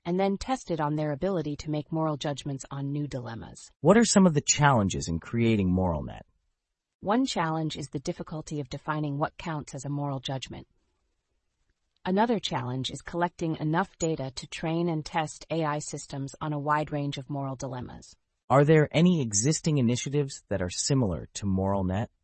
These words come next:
Speaker 1: There are a few other projects that are working on developing benchmarks for A I ethics. However, MoralNet is unique, is unique in its focus on creating a large-scale, multimodal data set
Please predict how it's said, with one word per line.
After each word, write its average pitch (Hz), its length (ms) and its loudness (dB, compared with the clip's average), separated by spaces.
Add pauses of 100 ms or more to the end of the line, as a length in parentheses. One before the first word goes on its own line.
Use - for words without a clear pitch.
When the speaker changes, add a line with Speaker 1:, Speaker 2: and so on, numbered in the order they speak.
(260)
Speaker 1:
There 196 140 4
are 180 40 4
a 180 60 0
few 262 200 -2
other 247 200 2
projects 170 580 -2
that 156 120 -6
are 151 60 -2
working 156 320 -4
on 143 80 -2
developing 143 420 -4
benchmarks 147 560 -6
for 143 280 -8
A 147 160 -6
I 135 180 -6
ethics. - 640 -12
However, 170 400 -2
MoralNet 208 520 0
is 151 180 -10
unique, 190 500 -2 (160)
is 156 160 -6
unique 156 460 -2
in 151 120 -8
its - 160 -10
focus 175 400 -6
on 143 100 -6
creating 156 380 -4
a 131 60 -6
large-scale, 160 960 -4 (220)
multimodal 165 760 -2
data 156 260 -2
set 139 300 -8